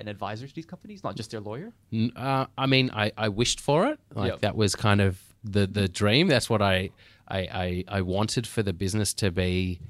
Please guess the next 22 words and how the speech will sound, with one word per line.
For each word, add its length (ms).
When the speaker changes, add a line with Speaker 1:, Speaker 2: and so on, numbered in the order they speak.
Speaker 2:
the 100
true 580
trusted 540
advisor, 720
you 100
know, 140
someone 480
who 160
could 220
go 220
and 120
say, 140
"Hey, 140
you're 300
a 80
point 220
of 80
contact. 480
You 140
understand 560
finance. 560
Your, 140